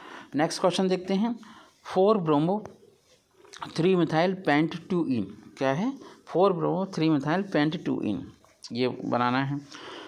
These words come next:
तो कंपाउंड होगा आपका वन, टू, थ्री, फ़ोर, फ़ोर ब्रोमो। तो राइट साइड से हम नंबरिंग करेंगे। फ़ोर ब्रोमो की, फ़ोर ब्रोमो,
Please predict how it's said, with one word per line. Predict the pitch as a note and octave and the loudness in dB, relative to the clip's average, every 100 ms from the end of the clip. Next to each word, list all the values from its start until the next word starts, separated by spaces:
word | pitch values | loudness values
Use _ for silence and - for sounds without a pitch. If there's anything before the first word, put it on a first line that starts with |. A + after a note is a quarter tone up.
| - | -6
तो | F#3 | -2
कंपाउंड | F3+ F3 E3+ G3+ G3 | 2 2 2 2 2
होगा | E3 F#3 G#3 - - _ _ _ _ - _ _ _ - - _ _ - - - | 2 2 0 -6 -20 _ _ _ _ -20 _ _ _ -20 -20 _ _ -20 -8 2
आपका | E3 F3+ - C3 - - - | 2 2 0 0 0 -6 -10
वन, | C#3 E3 F3 | 0 2 2
टू, | E3+ E3 E3 | 0 -2 -2
थ्री, | D#3+ D3 C#3 | 0 -2 -2
फ़ोर, | - F#2 - - _ _ _ - | -4 -8 -10 -18 _ _ _ -8
फ़ोर | - F3 D#3+ | 2 4 4
ब्रोमो। | B2 G#2 - - - - - - | 2 0 -2 -10 -20 -20 -12 -4
तो | D#3 D#3 - - - - - | -2 -2 -6 -18 -18 -18 -6
राइट | C3+ C#3+ E3 | 2 4 2
साइड | D#3+ D#3 D3 | 2 0 0
से | - | 0
हम | D#3 A#3 C4 - - | 0 -2 -6 -14 -6
नंबरिंग | C3 B2+ B2+ C3 | -2 0 2 0
करेंगे। | C3 A2 A2 A3 - - - - - - - - _ _ - - | 0 0 -2 -4 -8 -20 -20 -20 -20 -20 -20 -20 _ _ -16 -2
फ़ोर | C3+ C3 | 0 0
ब्रोमो | B2+ C3+ C3+ C3+ | 0 0 0 -2
की, | D#3 - - - - - - _ _ - - | -6 -10 -20 -20 -20 -20 -20 _ _ -20 -8
फ़ोर | A#2 B2 | -2 -2
ब्रोमो, | A#2+ B2 C3 D#3+ | -2 -4 -4 -6